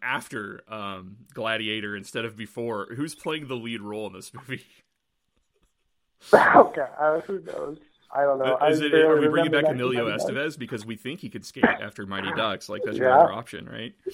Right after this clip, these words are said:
Speaker 2: Yeah, I, I kinda did wonder with Russell Crowe if they made his character a slow skater because, like, they couldn't even make it fake to look like he was a fast skater. Like, I wonder what his actual skating skills are.
Speaker 1: Oh, yeah. I mean, that's a good point. Um,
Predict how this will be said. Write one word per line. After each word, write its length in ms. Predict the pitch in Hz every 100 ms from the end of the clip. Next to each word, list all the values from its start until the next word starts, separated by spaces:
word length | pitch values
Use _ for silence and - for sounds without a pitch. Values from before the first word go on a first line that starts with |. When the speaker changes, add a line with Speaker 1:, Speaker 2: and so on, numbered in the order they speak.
| - - _ _ _ - -
Speaker 2:
Yeah, 280 | 139 139 135 - - - - -
I, 140 | 165 175 -
I 180 | 170 214 226 -
kinda 240 | 185 214 214
did 220 | 170 156
wonder 240 | 156 160
with 160 | 165 170
Russell 240 | 143 151
Crowe 300 | 139 131 139
if 60 | 151
they 100 | 143
made 240 | 131 135
his 100 | 143
character 360 | - 127 127 139
a 40 | 131
slow 180 | - 131 131
skater 280 | 131 127 139
because, 380 | 131 - 127
like, 320 | 120 120 120 _ _ _ _
they 120 | 147
couldn't 320 | 147 165 160
even 260 | 147 135 131
make 200 | 131 131
it 140 | - _ -
fake 240 | 135 120 -
to 80 |
look 240 | 110 117 -
like 160 | 117 -
he 60 |
was 120 | 123
a 80 | 120
fast 320 | - 123 123
skater. 320 | - 123 123 147 151 -
Like, 120 | 120
I 60 |
wonder 200 | 120 123
what 120 | 123 117
his 120 | 110
actual 280 | 110 - -
skating 360 | - - 117 123 -
skills 260 | - - - -
are. 140 | 120
Speaker 1:
Oh, 300 | 127 131 113 95
yeah. 120 | 104
I 100 | 120
mean, 120 | 123
that's 160 | 123 127
a 40 |
good 160 | 143 135
point. 340 | 113 110 98 - -
Um, 500 | 117 113 104 95 95